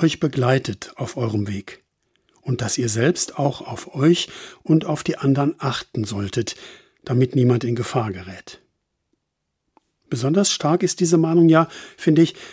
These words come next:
in den Unfallkreuzen. Kreuz und Lichter und Blumen und Kränze fragen: „Warum?“ und rufen sehr laut: „Macht langsam, damit euer Schutzengel mitkommt.“ Und wer das Heiligenbild am Straßenrand freilegt,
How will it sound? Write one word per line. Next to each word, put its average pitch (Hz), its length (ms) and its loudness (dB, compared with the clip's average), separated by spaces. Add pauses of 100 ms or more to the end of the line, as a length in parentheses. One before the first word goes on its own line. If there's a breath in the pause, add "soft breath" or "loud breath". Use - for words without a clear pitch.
(120)
in 151 160 2
den 147 220 4
Unfallkreuzen. 104 1300 0 (380 soft breath)
Kreuz 160 400 2
und 110 180 -6
Lichter 143 320 2
und 110 160 -4
Blumen 160 280 6
und 117 120 4
Kränze 160 400 4
fragen: 147 600 2
„Warum?“ 147 560 6 (640)
und 120 160 -4
rufen 123 340 0
sehr 120 200 2
laut: 120 440 2
„Macht 123 340 -2
langsam, 135 540 4 (400 soft breath)
damit 117 240 -4
euer 127 240 0
Schutzengel 110 680 0
mitkommt.“ - 640 -6 (1500)
Und 156 300 2 (420 loud breath)
wer 135 140 -4
das 123 260 -4
Heiligenbild 160 640 2
am 117 140 -4
Straßenrand 123 880 -2
freilegt, 127 760 0